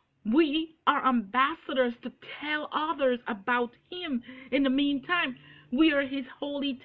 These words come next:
temple. We're his husbandry. As we come down to the end of the message,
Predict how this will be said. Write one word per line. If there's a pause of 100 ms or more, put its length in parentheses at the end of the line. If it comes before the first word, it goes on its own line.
(100)
temple. (360)
We're
his (140)
husbandry. (3750)
As
we
come
down
to
the
end
of
the
message,